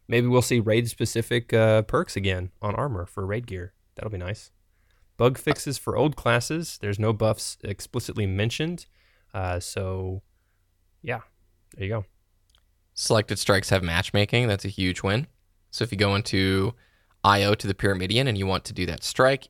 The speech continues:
Speaker 2: you will have matchmaking for it. If anybody didn't play D one, you could select the strike that you actually wanted to play instead of just the playlist.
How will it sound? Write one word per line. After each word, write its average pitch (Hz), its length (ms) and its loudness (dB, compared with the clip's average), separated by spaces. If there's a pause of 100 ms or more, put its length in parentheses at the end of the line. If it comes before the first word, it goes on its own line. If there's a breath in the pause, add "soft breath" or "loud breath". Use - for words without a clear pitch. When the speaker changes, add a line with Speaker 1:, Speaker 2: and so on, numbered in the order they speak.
(120)
Speaker 2:
you 110 120 0
will 95 100 2
have 95 220 -2
matchmaking 90 520 -2
for 113 200 6
it. - 80 4
If 120 80 2
anybody 123 440 2
didn't 92 240 -6
play 85 180 -2
D 87 200 0
one, 85 300 -4
you 92 100 -6
could - 200 -6
select - 360 -4
the - 80 -8
strike - 360 -4
that 60 120 2
you 87 80 2
actually 82 320 0
wanted 85 200 -2
to - 60 -8
play - 360 -6
instead 95 280 0
of 90 100 -2
just - 200 -6
the 90 60 -2
playlist. 73 480 -4